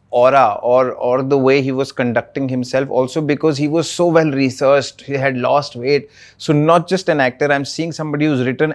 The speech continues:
and directing me, a-, and he's looking here and there at the same time, which I'm only trying to figure out. But very, very, very, uh, very soon I realized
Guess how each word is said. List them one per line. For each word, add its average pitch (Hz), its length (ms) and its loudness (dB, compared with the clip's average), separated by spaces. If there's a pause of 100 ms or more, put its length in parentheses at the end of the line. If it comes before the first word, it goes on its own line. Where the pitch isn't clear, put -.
and 143 260 -2
directing 139 500 -2
me, 160 160 -2
a-, - 360 -8 (180)
and 170 240 2
he's 170 180 4
looking 165 280 0
here 147 400 4
and 160 280 -2
there 160 220 0
at 135 100 -4
the 139 80 -4
same 135 280 -4
time, 143 360 -2 (440)
which 147 200 2
I'm 156 160 4
only 147 220 0
trying 139 240 -2
to 143 80 -8
figure 151 260 -2
out. 127 160 2
But 151 120 0
very, 165 280 0
very, 156 340 0
very, 151 360 0
uh, 139 240 -2
very 143 360 -2
soon 160 420 -4
I 123 100 -2
realized 131 500 0